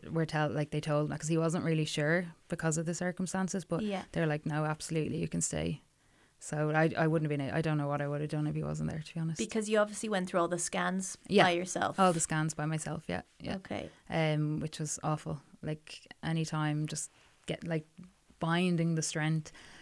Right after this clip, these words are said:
Speaker 1: to get my legs to work, to walk through those doors on my own
Speaker 2: Yeah.
Speaker 1: was always so hard. I, like, the, I still, like, this, walking up the stairs. I always took the stairs. <laughs> Um, but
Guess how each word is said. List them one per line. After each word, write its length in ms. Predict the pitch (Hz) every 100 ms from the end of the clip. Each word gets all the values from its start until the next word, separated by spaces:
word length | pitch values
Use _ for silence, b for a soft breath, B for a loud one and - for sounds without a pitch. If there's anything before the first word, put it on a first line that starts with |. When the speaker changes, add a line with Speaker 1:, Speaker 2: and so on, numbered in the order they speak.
| B -
Speaker 1:
to 200 | - 160
get 300 | 165 156 -
my 280 | 165 160 151
legs 420 | 156 151 156 -
to 140 | -
work, 320 | 156 151 151 -
to 120 | 156
walk 220 | 151 156
through 160 | - 165
those 200 | 165 156
doors 420 | 160 165 170 -
on 140 | - 165
my 180 | 160 160
own 280 | 165 185 - B
Speaker 2:
Yeah. 260 | 214 190 - -
Speaker 1:
was 140 | 160
always 320 | 160 156 151 151
so 180 | 156
hard. 320 | 151 151 147 147
I, 80 |
like, 220 | 147 147 -
the, 100 | 147 -
I 120 | -
still, 260 | 156 170 147
like, 220 | 147 156 -
this, 240 | 151 -
walking 300 | 156 139 -
up 140 | 151 -
the 60 |
stairs. 400 | 156 180 180 180
I 80 | 165
always 180 | 160 160
took 200 | - 151
the 60 | 156
stairs. 540 | - 156 156 156 -
<laughs> 20 | -
Um, 440 | 151 160 - 226 - B B B B - _
but 340 | 165 156 151